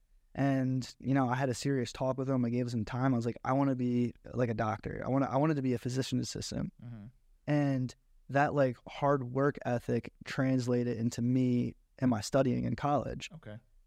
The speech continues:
Speaker 1: And that, like, going from, like, a pre-med, st-, uh, like,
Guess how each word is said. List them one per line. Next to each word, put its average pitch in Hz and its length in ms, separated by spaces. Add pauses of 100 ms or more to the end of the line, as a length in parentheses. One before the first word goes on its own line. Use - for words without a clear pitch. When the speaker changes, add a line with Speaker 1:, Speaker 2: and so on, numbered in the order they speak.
Speaker 1:
And 131 420
that, 151 260 (160)
like, 127 420 (140)
going 131 260
from, 123 240
like, 117 140
a 113 80
pre-med, 123 500
st-, - 240
uh, 120 60
like, 117 200